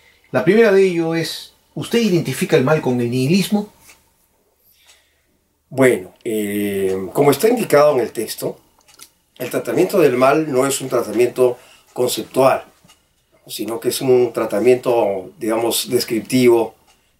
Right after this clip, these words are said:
Speaker 2: eh, relativo a una época, que tiene que ver con una experiencia humana y no es relativo a la esencia del, de, del mal, a la naturaleza del mal, a qué es el mal,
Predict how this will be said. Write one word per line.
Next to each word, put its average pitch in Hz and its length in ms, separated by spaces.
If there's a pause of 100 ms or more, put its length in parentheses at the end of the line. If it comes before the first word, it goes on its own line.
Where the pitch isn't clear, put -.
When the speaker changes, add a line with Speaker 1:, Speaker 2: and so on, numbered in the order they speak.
Speaker 2:
eh, 104 280
relativo 120 440
a 127 40
una 120 240
época, - 460 (240)
que 107 80
tiene 127 220
que - 80
ver 113 160
con 110 120
una 117 100
experiencia 110 440
humana 107 500 (600)
y 107 220
no 117 500
es 120 160
relativo 110 380
a 107 40
la 101 120
esencia 113 460
del, 98 180
de, 98 180
del 90 160
mal, 110 340
a 101 40
la 98 100
naturaleza 101 520
del 95 140
mal, 107 300 (220)
a 127 120
qué 127 140
es - 140
el 110 100
mal, 101 260